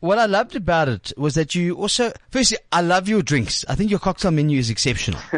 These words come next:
Speaker 1: Okay. So the mixologist in, involved in that is just superb. And then they, they will tell you, "Tr-, try that cocktail or that wine with this particular dish."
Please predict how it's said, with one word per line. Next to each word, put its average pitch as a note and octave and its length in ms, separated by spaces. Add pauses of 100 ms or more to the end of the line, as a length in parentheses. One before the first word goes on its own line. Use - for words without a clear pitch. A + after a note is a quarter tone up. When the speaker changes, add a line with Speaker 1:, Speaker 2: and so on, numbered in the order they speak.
(380)
Speaker 1:
Okay. - 360 (200)
So - 200
the G3 100
mixologist A3+ 760
in, F3 180
involved D#3+ 440
in C#3+ 100
that A#2 160
is A#2 120
just - 260
superb. C3+ 400
And C#3+ 160
then G#3+ 160 (340)
they, F#3 200 (420)
they G#3 140
will A3+ 100
tell C#4+ 260
you, C#3 200
"Tr-, B2 380
try A#3+ 220
that F#3+ 240
cocktail F3+ 440
or A#2+ 100
that D3 300
wine E3 420 (240)
with C3 340
this F3 200
particular E3+ 580
dish." C#3+ 400